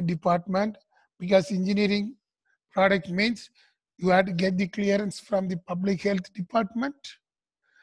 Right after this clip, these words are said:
then inspector of factories in respective state,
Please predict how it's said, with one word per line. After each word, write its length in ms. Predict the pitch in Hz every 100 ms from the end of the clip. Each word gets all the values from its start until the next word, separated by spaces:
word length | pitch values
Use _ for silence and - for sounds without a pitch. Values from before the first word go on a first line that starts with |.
| _ -
then 220 | 185 185
inspector 560 | 180 175 - 214 190 202
of 140 | 196
factories 720 | - 196 196 - 220 233 - _ -
in 140 | 185
respective 640 | 175 170 - 214 196 220 -
state, 340 | 262 247 240